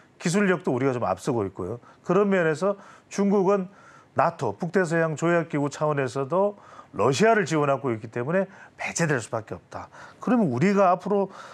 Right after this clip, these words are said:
가지고 있는 경쟁력은 계속해서 더 좋을 수밖에 없습니다. 그런 차원에서 앞으로도 미국의 웨스팅하우스나 프랑스의 이디에프, 그리고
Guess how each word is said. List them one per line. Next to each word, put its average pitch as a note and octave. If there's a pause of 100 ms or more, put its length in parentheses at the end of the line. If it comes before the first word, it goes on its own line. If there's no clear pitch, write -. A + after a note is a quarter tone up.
(160)
가지고 F#3+
있는 F#3
경쟁력은 C3+ (340)
계속해서 F3+
더 C#3
좋을 B2
수밖에 C3
없습니다. G#2 (280)
그런 F3
차원에서 B2 (420)
앞으로도 G3 (260)
미국의 E3+
웨스팅하우스나 D3+
프랑스의 D#3
이디에프, C3+
그리고 D#3+